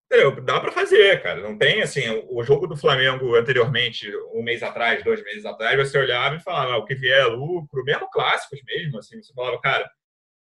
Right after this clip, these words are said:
não quero pe-, sabe, quero perder de pouco". O time do Jorge Jesus era assim, infelizmente, pro, pra, né, pros outros torcedores dos outros clubes, era uma coisa muito acima, não só dos clu-, dos clubes do Rio,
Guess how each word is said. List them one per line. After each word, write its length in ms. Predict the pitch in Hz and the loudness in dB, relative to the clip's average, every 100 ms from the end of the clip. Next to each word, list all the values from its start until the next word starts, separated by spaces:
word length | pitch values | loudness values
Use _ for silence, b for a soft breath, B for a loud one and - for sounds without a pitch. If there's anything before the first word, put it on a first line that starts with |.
| _ _ - | _ _ -12
não 160 | 117 | -6
quero 240 | 113 143 147 | 2 2 2
pe-, 140 | 147 | 0
sabe, 260 | - 135 113 | 0 2 2
quero 180 | 120 135 | 2 2
perder 240 | 151 143 | 0 0
de 160 | 143 - | -2 -2
pouco". 560 | 113 151 170 - 110 | 2 2 2 0 -4
O 40 | 110 | -4
time 240 | - 143 | -6 -4
do 60 | 143 | 2
Jorge 240 | 143 143 | 4 4
Jesus 340 | 143 123 139 | 2 0 -2
era 100 | 170 | -2
assim, 400 | 254 - 135 147 | -4 -6 -8 -8
infelizmente, 640 | 123 127 131 120 113 143 - | -6 -6 -6 -6 -6 -6 -8
pro, 240 | - - - | -4 -4 -4
pra, 160 | - 98 - _ _ | -8 -8 -10 _ _
né, 100 | 104 | -8
pros 220 | 107 104 95 | -8 -8 -10
outros 180 | - | -8
torcedores 500 | - 101 104 104 104 - | -8 -4 -2 0 -2 -6
dos 200 | 98 107 | -8 -4
outros 240 | 107 110 | -4 -6
clubes, 460 | - 113 135 151 151 _ _ _ _ - | -12 -12 -10 -10 -12 _ _ _ _ -4
era 100 | 208 | -2
uma 160 | - | -2
coisa 240 | 123 127 147 | -2 0 0
muito 220 | 139 180 | 0 0
acima, 320 | 175 170 165 | 0 -2 0
não 80 | 175 | 0
só 180 | - 220 | 0 -2
dos 140 | 233 | -2
clu-, 180 | - 190 | -10 -12
dos 140 | 165 | -12
clubes 240 | - 170 202 | -10 -8 -6
do 80 | |
Rio, 360 | 233 143 151 92 | -6 -4 -6 -8